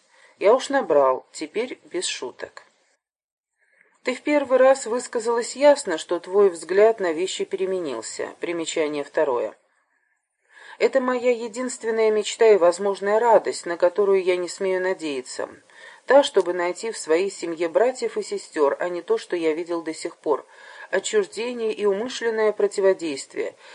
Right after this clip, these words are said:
в котором я вижу не то пренебрежение, не ко мне, а к истине, не то страх перед чем-то. А это очень жаль.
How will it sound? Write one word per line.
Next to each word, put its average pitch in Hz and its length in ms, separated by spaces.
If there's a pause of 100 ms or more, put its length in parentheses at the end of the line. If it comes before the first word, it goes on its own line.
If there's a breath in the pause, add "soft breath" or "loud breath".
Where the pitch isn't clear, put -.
(100)
в - 120
котором 226 400
я 208 160
вижу 202 280
не 190 140
то 190 180
пренебрежение, 190 1120 (280)
не 190 200
ко 160 220
мне, 220 300
а 226 40
к 220 140
истине, 151 560 (340 loud breath)
не 202 120
то 277 140
страх 196 380
перед 180 260
чем-то. 127 540 (440 loud breath)
А 202 160
это 269 400
очень 226 340
жаль. 143 400